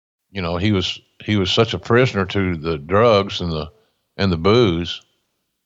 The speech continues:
that he had a hard time, uh, getting past that element. That became his identity at certain points of his career, which is totally unfortunate because he was a, a hell of a hand in the ring, really good, and he had a great mind.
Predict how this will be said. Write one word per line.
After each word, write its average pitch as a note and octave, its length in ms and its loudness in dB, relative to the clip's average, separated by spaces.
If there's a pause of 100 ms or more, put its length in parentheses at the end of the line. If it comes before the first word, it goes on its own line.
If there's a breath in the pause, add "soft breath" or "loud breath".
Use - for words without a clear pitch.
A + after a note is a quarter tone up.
(200)
that F2 220 0
he G#2 140 2
had F#2 180 2
a F2 80 2
hard F#2+ 260 0
time, F#2+ 400 0
uh, E2+ 260 -2 (680)
getting F#2+ 220 -2
past A2+ 340 0
that D2+ 180 -4
element. D2 380 -10
That G#2+ 160 -2
became A#2 460 -2 (420 soft breath)
his A#2 160 -2
identity G2+ 760 -2 (300)
at F#2+ 160 -8
certain - 280 -2
points G#2+ 340 0
of F#2 60 -4
his E2 120 -4
career, F2+ 640 0 (360 loud breath)
which G#2+ 160 0
is G2+ 80 -6
totally C3 440 2
unfortunate G2 640 -2
because F#2 420 -2 (300 soft breath)
he B2+ 140 -2
was A#2+ 220 2
a, - 120 -4 (160)
a - 80 -8
hell B2+ 260 2
of C3 80 0
a C#3+ 60 0
hand C3 240 4
in A2 80 0
the G2 80 0
ring, G2 520 0
really A#2 260 0
good, E2+ 360 -2 (1200)
and F#2+ 120 0
he G2 60 2
had G#2 80 4
a G2+ 60 0
great G2+ 220 2
mind. F2+ 480 0